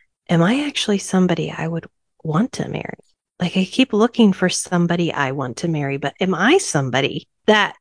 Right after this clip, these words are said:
someone would want to marry?" And so I took a pause and I was like, "I'm gonna lay off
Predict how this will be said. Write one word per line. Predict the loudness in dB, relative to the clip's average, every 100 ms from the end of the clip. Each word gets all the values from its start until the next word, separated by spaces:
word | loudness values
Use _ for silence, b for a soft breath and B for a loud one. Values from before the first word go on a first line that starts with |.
| _ -10
someone | -2 2 4 4 4
would | 4 2
want | -2 -4
to | -2 -2
marry?" | 0 -2 -4 -6 -10 _ 2
And | 4
so | 6 4
I | 4
took | 0 -2
a | -2
pause | -4 -8 2 4 4 0 -8 -14 -6
and | -2
I | 0
was | 0 0
like, | -2 -2 -10 -8
"I'm | -2 0 2
gonna | 2 4 4
lay | 4 0
off | 0 0 0 -4 -12 -20